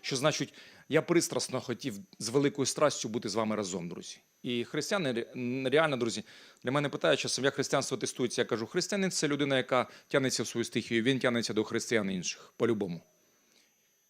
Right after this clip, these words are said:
І Ісус каже, Господня, якщо брати, да, вечеря Господня, апостол Павло каже, "Коли ви збираєтесь разом, один одного чекайте".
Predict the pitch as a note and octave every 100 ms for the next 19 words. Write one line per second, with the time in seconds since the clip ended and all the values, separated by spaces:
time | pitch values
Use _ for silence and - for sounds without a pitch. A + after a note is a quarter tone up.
0 | _ _ _ - C3 C3+ A3 G3+ - C#3+
1 | B2 C3 - D#3 D#3 C#3 C#3 C3 _ _
2 | _ _ _ _ _ - B2+ - B2 C3
3 | A#2+ G#2+ B2+ B2 - _ - B2 - F#3
4 | D#3+ - G#3+ D3+ A#2 G#2+ - - C3+ C3+
5 | C#3 C3+ C3 A2+ A#2 D3 F3+ F3 C#3 D#3
6 | D#3+ D#3 - D3+ B2 F#2+ F2+ D#2 _ _
7 | _ _ _ _ _ _ _ - C3+ F3+
8 | F#3+ F3 F3 - D#3+ F3+ E3+ -